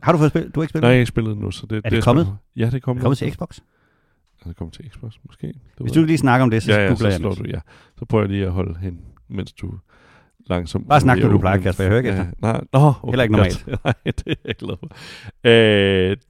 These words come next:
Speaker 2: det ene var det. Øh, det andet var Marathon. Øhm, som jeg jo bare synes,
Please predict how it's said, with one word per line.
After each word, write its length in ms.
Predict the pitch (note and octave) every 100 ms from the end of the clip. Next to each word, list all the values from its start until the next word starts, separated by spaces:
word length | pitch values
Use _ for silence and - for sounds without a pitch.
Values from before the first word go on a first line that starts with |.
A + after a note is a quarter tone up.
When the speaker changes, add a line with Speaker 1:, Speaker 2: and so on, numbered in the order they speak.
| -
Speaker 2:
det 100 | B2
ene 120 | C3
var 60 | B2
det. 280 | A#2+ B2 B2
Øh, 300 | G#2+ G2+ G2+ -
det 100 | -
andet 280 | A#2 A2+ C3+
var 80 | B2
Marathon. 600 | G#2+ A2 C3+ - A#2+ A#2 - _ _
Øhm, 680 | A2 G#2 F#2+ F#2+ F2 E2+ F2+ - _ _ _ _ _
som 260 | - A#2 G2+
jeg 80 | F#2
jo 100 | G2
bare 280 | F#2 F2+ F2+
synes, 440 | - F#2 - -